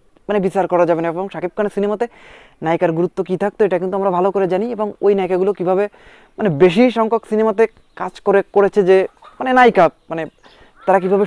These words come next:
সুযোগ নিয়েছে, ওটা নিয়ে কিন্তু নতুন করে এক্সপ্লেইন করতে চাচ্ছি না। যাই হোক, কাকে মানাতো বা মানাতো না, ওটা কিন্তু পরের কথা, কিন্তু আমার পার্সোনাল মনে হয় যে তাদেরকে একসঙ্গে মানাতো। এবং অপি করিম অবশ্যই বেটার, মানে, এখন কমার্শিয়ালি কিন্তু একজন ডিরেক্টর,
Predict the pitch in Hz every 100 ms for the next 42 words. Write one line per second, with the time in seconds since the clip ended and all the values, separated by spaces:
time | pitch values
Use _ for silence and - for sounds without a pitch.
0 | - 196 214 196 196 214 196 185 175 190
1 | 202 185 175 180 - - 185 185 180 175
2 | 170 - - 120 - _ 156 233 - 202
3 | 240 208 202 202 208 233 208 190 190 208
4 | 208 196 208 196 196 190 190 208 220 214
5 | 214 185 165 214 226 190 190 202 208 170
6 | 185 190 180 190 190 165 156 165 233 -
7 | - 175 175 175 185 _ _ _ _ _
8 | _ - 190 - 220 165 175 202 240 _
9 | _ - 170 165 151 - - 214 262 233
10 | _ 180 202 196 233 226 226 214 196 190
11 | 160 202 - 214